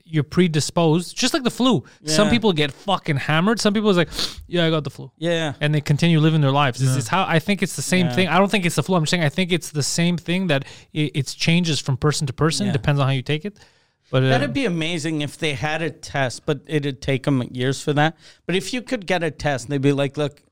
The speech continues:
Speaker 2: okay, uh,
Speaker 1: If you get it.
Speaker 2: if you get it, nothing."
Speaker 1: Yeah.
Speaker 2: And then,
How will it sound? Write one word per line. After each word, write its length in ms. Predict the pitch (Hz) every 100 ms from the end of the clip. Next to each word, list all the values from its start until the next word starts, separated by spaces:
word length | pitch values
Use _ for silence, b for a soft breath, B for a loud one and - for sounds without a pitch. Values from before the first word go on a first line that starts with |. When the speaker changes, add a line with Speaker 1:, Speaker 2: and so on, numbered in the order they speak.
| _ _ -
Speaker 2:
okay, 400 | 143 139 156 143
uh, 260 | - 147 143
Speaker 1:
If 60 |
you 40 | 156
get 220 | 156 156
it. 160 | 160 139
Speaker 2:
if 180 | 190 190
you 160 | 233 214
get 240 | 202 180
it, 260 | 175 170 - - -
nothing." 420 | 147 120 - 101 _ _
Speaker 1:
Yeah. 280 | 160 147 110 - -
Speaker 2:
And 160 | 170 170
then, 160 | 180